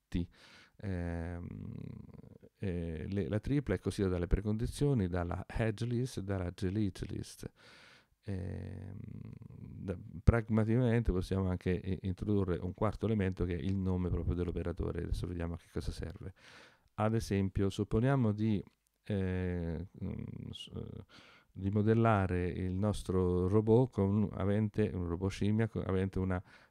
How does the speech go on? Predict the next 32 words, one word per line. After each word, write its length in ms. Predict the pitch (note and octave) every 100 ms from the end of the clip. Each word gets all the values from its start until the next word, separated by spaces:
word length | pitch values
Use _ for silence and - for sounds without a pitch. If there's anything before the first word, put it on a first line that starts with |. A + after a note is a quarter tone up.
| _
capacità 640 | G2+ G2 F#2+ G#2+ G2 G2+
di 280 | F#2 F#2 F#2
movimento, 720 | G2+ G2 G2 F2+ E2 D#2+ E2+ E2+
di, 220 | F#2 E2
di 140 | F#2+ G2
spostamento. 880 | - F#2+ - F2 F2+ F2+ F#2 - - - - - _
E 60 | A2
quindi 400 | - B2+ A2 G2+
potremmo 540 | A2 G#2+ A2+ G#2+ F#2+
sostanzialmente 720 | F2 F#2 - - A2+ A#2 A2 F#2+
rappresentare 800 | F#2+ F#2+ G#2+ G#2+ G#2+ F#2+ F2
l'azione, 580 | F2 G#2+ - G#2+ G#2 B2
in-, 240 | G#2 - G2 - - -
chiamarla 480 | F#2 F#2 E2+ E2
go, 460 | F#2 A2 G#2+ G2+ C3 - - - _ _
ed 180 | G2
ess-, 280 | A2+ A2 - -
ed 140 | A2
essere 320 | A2+ - G2
questa 220 | G#2 -
qui 160 | A2 A2
un'azione 540 | G2+ A#2+ - G#2 G#2+
che 140 | F#2+ F#2+
ha 140 | F#2+ -
tre 340 | G#2 A2 A2+
elementi 540 | F#2+ F#2+ A2 G#2 E2+
fondamentali. 840 | F2 E2+ F2 E2 F2 F2+ E2+ E2 E2
L'agente, 500 | F#2 G2+ A2+ B2+ -
cioè 140 | -
chi 160 | - A2
compie 320 | G2+ F#2+ F#2+
l'azione, 560 | A#2+ - G#2 G2 G#2